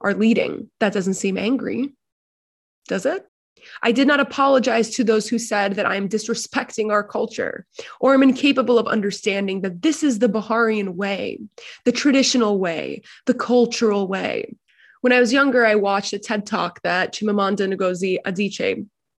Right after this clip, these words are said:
gave. I really hope I didn't butcher the name, but, like, literally every other ted Talk, the hairs on the back of my neck were standing up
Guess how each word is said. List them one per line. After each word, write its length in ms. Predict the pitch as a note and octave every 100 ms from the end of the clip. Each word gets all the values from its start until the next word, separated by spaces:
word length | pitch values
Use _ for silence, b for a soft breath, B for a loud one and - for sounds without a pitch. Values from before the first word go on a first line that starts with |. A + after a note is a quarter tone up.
| G3+
gave. 400 | F3+ - - - _ _ b b b b b b b -
I 60 |
really 240 | F#3+ F#3 F3
hope 200 | F3 F#3+
I 60 |
didn't 160 | F3+ F#3
butcher 280 | - - -
the 100 | F2+
name, 240 | D2+ -
but, 260 | F#3+ - - _ b b b b _ _ _ _ _ _ -
like, 160 | A3+
literally 400 | C4+ D4 C#4+ C4+
every 240 | A#3 A3+ A#3
other 160 | G3
ted 240 | F#3+ D4+ A#3
Talk, 320 | A#3+ G#3+ G#3+
the 80 | G#3
hairs 240 | A3+ A#3
on 80 | A#3+
the 60 | G#3+
back 220 | G3 G3+
of 60 |
my 140 | G3 F3+
neck 300 | G#3+ A#3+ A#3
were 80 | G#3
standing 340 | G3+ F#3+
up 80 | F#3+